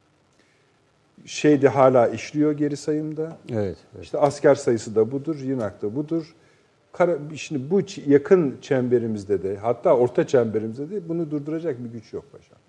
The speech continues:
Speaker 1: Yani
Speaker 2: Evet, evet.
Speaker 1: Ama mesele o değil.
Speaker 2: Tabii.
Speaker 1: Yani sıkıntı o değil. Bir buna devam edin. Bir de ikinci bir konu var. Biliyorsunuz bunu ben öz-, e,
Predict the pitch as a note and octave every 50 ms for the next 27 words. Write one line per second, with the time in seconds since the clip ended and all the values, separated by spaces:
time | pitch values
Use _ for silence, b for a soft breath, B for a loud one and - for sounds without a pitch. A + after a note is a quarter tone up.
0 | _ _ _ _ - - - - - F#2 E2+ F2+ F2+ E2+ D#2+ C#3 F3+ A#3 G#3 C#3+
1 | B2+ B2 - D#3 E3 F#3 E3+ A#2 F#2 E2+ D2+ - _ _ _ _ _ _ G2 F2
2 | E2 _ _ _ - B2 A#2+ A2+ - - C#3 - D#3+ C#3+ C3 - E3 A#2+ F#2+ E2+
3 | E2 - - b b b b b b _ _ - A3+ G#3 F#3 G3 G3 F#3+ D3+ D#3+
4 | D#3+ F3 G3 G3 F3+ C#3+ A2+ A2 B2+ C#3 D#3+ F#3+ G3 F3+ C#3+ - - E3 E3 F#3
5 | F#3+ C#3 C3 B2 C3 - C3 C3+ D3+ C#3 G2+ F#2 F#2+ B2 E3 F#3+ G#3 G3+ D3 -
6 | - B2 C#3 D3 D3 D3+ D#3 D3 D#3+ D#3+ D#3 D3+ D3 C#3 - - C#3 C#3 C#3 B2+
7 | B2+ C3